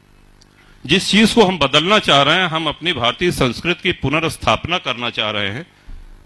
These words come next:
तो ये तभी संभव है जब हम लाभ हानि के चक्कर को छोड़ करके और निष्ठा के साथ अपने संस्कृति, अपनी रीतियों के संवाहक बने, उनको अगली पीढ़ी में पहुंचाएं।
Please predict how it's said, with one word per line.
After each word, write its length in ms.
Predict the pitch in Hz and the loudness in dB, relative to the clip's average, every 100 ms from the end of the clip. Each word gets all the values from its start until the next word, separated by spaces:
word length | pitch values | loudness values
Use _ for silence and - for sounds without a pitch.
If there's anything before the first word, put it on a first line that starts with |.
| - _ _ _ _ _ _ _ _ - | -20 _ _ _ _ _ _ _ _ 0
तो 80 | 170 | 2
ये 140 | 196 | 2
तभी 360 | - 139 143 233 | 2 0 0 0
संभव 480 | 208 175 165 165 | 0 0 2 2
है 180 | 160 147 | 2 0
जब 160 | 139 143 | 0 0
हम 340 | 156 170 135 - _ _ - | 0 -2 -4 -10 _ _ -10
लाभ 380 | 110 127 156 151 | 2 4 6 4
हानि 300 | 143 156 170 | 2 0 0
के 140 | 165 | -2
चक्कर 380 | 143 143 - 165 | -4 -6 -6 -6
को 120 | 147 | -6
छोड़ 300 | 151 123 147 | -6 -4 -4
करके 380 | 156 160 - 180 | -2 -2 0 0
और 240 | 160 156 | 0 0
निष्ठा 440 | 139 131 - - 202 | 0 0 0 2 2
के 160 | 180 | 2
साथ 260 | 147 135 113 - - - _ _ _ _ _ _ _ _ _ _ _ _ | 0 2 2 0 -16 -20 _ _ _ _ _ _ _ _ _ _ _ _
अपने 440 | 127 135 156 156 - - - | 0 2 4 2 0 -10 -20
संस्कृति, 920 | - - 135 - - 151 143 170 170 - _ - | -8 -2 -2 -2 -2 -2 -2 -6 -6 -8 _ -4
अपनी 320 | 117 147 151 | -4 2 2
रीतियों 540 | 113 127 131 147 151 151 | 2 0 0 0 0 0
के 240 | - 160 | -2 -6
संवाहक 640 | - 131 120 123 127 156 | -4 -4 0 2 2 -2
बने, 260 | 135 139 156 | -2 -2 -2
उनको 340 | 139 131 165 | -2 -4 -2
अगली 280 | 143 127 143 | -2 0 -2
पीढ़ी 360 | 147 135 117 139 | -4 -4 -4 -4
में 120 | 135 | -4
पहुंचाएं। 640 | - 113 110 127 123 98 | -6 -6 -4 -4 -2 -4